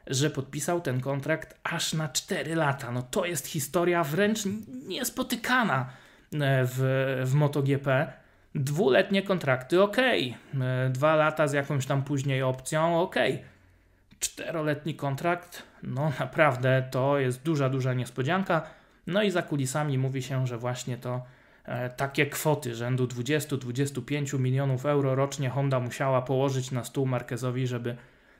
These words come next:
e, w swoich szeregach go, e, zatrzymać. Tam zresztą była taka wypowiedź, e, szefa H R C, który powiedział: „No to jest wyjątkowa współpraca, więc wymaga też wyjątkowych środków”. No ale trudno się dziwić, bo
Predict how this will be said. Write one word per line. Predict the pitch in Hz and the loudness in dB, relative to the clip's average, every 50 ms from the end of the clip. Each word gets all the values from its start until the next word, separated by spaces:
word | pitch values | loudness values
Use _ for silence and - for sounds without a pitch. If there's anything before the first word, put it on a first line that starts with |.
| _ - | _ -8
e, | 113 127 127 | -6 -4 -4
w | 127 - | -4 -4
swoich | - - 127 123 120 113 - | -6 -4 -2 -2 -2 -2 -4
szeregach | - 127 120 123 117 - 117 113 113 | -4 -4 -4 -4 -4 -6 -6 -8 -6
go, | - - 117 117 123 - - - - - _ _ | -6 -4 -4 -4 -4 -6 -12 -20 -20 -20 _ _
e, | - 127 123 123 117 110 | -6 -4 -4 -4 -4 -4
zatrzymać. | 117 113 - - - - 160 151 131 123 - | -6 -6 -6 -4 -4 -4 -2 -2 -2 -2 -4
Tam | - 127 123 123 | -4 -4 -2 -2
zresztą | 120 123 117 - - 131 123 117 | -2 -4 -6 -4 -4 -2 -2 0
była | 127 160 165 147 131 120 | 2 2 4 4 2 2
taka | - - 127 127 - 127 120 120 120 123 120 | 0 -2 -4 -2 -2 -2 0 0 0 0 0
wypowiedź, | 123 131 127 139 147 139 120 120 120 117 - - - 131 | 0 -2 0 0 0 0 0 0 -2 -4 -6 -6 -6 -4
e, | 120 120 120 120 117 | -4 -4 -4 -4 -4
szefa | - - 135 127 - 123 | -2 -2 -2 -2 -2 -4
H | 120 - 127 | -4 -2 -2
R | 113 113 110 113 | -2 -4 -4 -6
C, | - - 131 127 | -6 -6 -6 -6
który | 127 - 131 127 123 | -6 -6 -8 -8 -8
powiedział: | - 123 120 120 120 120 123 120 120 | -8 -8 -8 -8 -8 -6 -6 -6 -6
„No | 120 120 | -6 -8
to | 120 - 160 147 | -8 -6 -4 -2
jest | 143 139 131 127 123 | -2 -2 -2 -4 -4
wyjątkowa | 131 131 127 120 120 - - 143 135 131 127 | -2 -2 -2 -2 -2 -4 -4 -2 0 -2 -2
współpraca, | 131 - - - 131 120 - 147 143 135 139 - 139 131 | -4 -6 -8 -8 -6 -4 -2 0 0 0 0 -2 -2 -2
więc | 123 123 127 123 120 | -2 -2 -2 -2 -2
wymaga | 120 147 143 151 147 151 139 143 139 | -2 -4 -2 -2 -2 0 2 2 0
też | 135 - 143 143 135 127 | 0 0 -2 -2 -2 -2
wyjątkowych | 131 127 131 143 135 131 - - 147 135 131 131 - | -2 0 0 0 -2 -2 -2 -2 0 0 0 -2 -2
środków”. | - - 151 151 143 131 - - - - - - - - - - - - - - - _ _ _ _ _ - - - - - | -2 0 2 4 2 2 0 -4 -12 -12 -14 -14 -16 -18 -20 -20 -20 -20 -20 -20 -20 _ _ _ _ _ -20 -20 -20 -10 0
No | 147 147 | 4 6
ale | 175 214 214 202 | 6 8 6 6
trudno | 208 202 202 185 185 | 4 2 2 2 2
się | 160 - 190 180 | 2 4 4 4
dziwić, | 165 147 123 113 107 113 | 4 2 0 -2 -2 0
bo | 117 135 131 135 - - - | 2 2 2 2 0 -8 -18